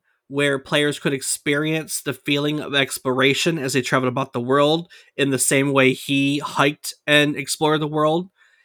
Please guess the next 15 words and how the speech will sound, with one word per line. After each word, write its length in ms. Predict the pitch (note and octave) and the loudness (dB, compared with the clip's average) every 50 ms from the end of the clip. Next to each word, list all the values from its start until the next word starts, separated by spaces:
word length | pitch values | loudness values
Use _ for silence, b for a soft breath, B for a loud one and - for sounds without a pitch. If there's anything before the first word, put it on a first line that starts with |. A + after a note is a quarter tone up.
| _ _ | _ _
He 140 | - - | -2 0
wanted 320 | E3+ D#3+ E3 D#3+ D#3+ D3 - | 2 4 4 4 4 2 0
players 420 | - E3+ D3+ C#3+ C#3+ D3+ D3 - - | 2 2 4 4 4 2 2 0 -4
to 60 | D3 | -6
become 680 | C#3+ D3 C3+ - - D3+ D3 C#3+ C#3 C#3 C#3 C3+ C3+ b b b b b _ _ - | -6 -6 -6 -2 2 4 4 4 4 4 2 -2 -4 b b b b b _ _ 0
familiar 460 | E3+ D3+ D3+ D3+ D3+ D3+ D#3 D#3+ D#3 | 2 4 4 4 4 4 2 2 0
with 160 | D3 C#3 - | 0 -2 -4
the 80 | B2+ C3 | -6 -8
history 800 | - - - D#3 - - - - D3+ D3+ D#3 E3+ F3 F#3 F#3+ - _ _ _ _ _ _ _ - | -6 -4 -4 -2 -2 -4 -4 -6 -6 -4 -2 -2 -4 -4 -6 -10 _ _ _ _ _ _ _ -2
of 220 | D#3+ E3+ E3 E3+ | -2 -2 0 0
the 100 | F3+ E3+ | 0 0
land 420 | E3+ E3+ E3+ E3+ E3+ E3+ E3+ F3 | 0 0 0 2 2 2 2 0
they 120 | E3+ F3+ F3 | 0 -2 0
were 140 | E3+ F3+ E3+ | 0 0 -2
exploring. 760 | - - - - - F3 E3+ E3 E3 E3 E3+ E3+ F3+ G3+ | -2 -4 -10 -6 -2 0 0 2 2 0 0 -2 -2 -4